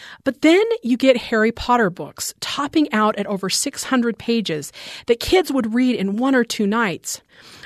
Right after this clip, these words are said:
The idea that kids had no attention for reading really did not hold any credence anymore.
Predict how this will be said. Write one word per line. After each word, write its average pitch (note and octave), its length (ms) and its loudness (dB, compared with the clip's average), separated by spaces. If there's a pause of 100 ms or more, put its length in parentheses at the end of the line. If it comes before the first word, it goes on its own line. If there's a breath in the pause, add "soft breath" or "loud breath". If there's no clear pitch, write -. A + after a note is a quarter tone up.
(100)
The C4+ 120 0
idea E4 640 2
that D4+ 140 -4
kids B3 320 2
had F#3+ 200 -2
no G3 320 2
attention A3+ 420 0
for F#3 160 -6
reading F3+ 480 -2 (280 loud breath)
really C4 500 2
did G3 220 -2
not F3+ 220 -2
hold F3 340 -2
any F3 180 -2
credence A3+ 500 -4
anymore. E3+ 600 -4